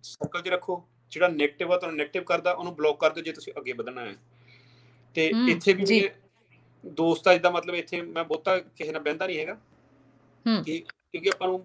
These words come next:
Speaker 1: ਆਪਾਂ ਖਾਣ ਪੀਣ ਵਾਲੇ ਹੈ ਨਹੀਂ, ਸਾਡੇ ਬੈਠਣਾ ਵੀ ਕਿੰਨਾ ਹੈ, ਕੀ ਐਸਾ, ਹਨਾ? ਆਪਾਂ ਸਿੰਪਲ ਜਿਹੇ ਬੰਦੇ ਆ। ਇੱਥੇ
Speaker 2: ਜੀ।
Speaker 1: ਲੱਕੀ ਸਿੰਘ ਆ, ਬੱਲੀ ਸਿੰਘ ਆ, ਮੇਰੇ ਦੋ, ਮਤਲਬ, ਭਰਾਵਾਂ ਵਰਗੇ ਮਿੱਤਰ ਆ,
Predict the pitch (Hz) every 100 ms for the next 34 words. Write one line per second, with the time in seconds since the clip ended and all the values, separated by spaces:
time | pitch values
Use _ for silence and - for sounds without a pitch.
0 | - 180 196 185 175 180 202 208 185 196
1 | 202 180 185 190 175 160 156 190 180 180
2 | 190 - 202 196 190 180 - 175 196 190
3 | 185 175 165 - 156 180 185 170 151 156
4 | 147 _ _ _ _ _ _ - 170 165
5 | 170 202 196 240 277 - 196 - 185 185
6 | 180 170 156 165 175 180 185 175 165 170
7 | 170 165 165 160 165 - 170 156 160 170
8 | 156 170 165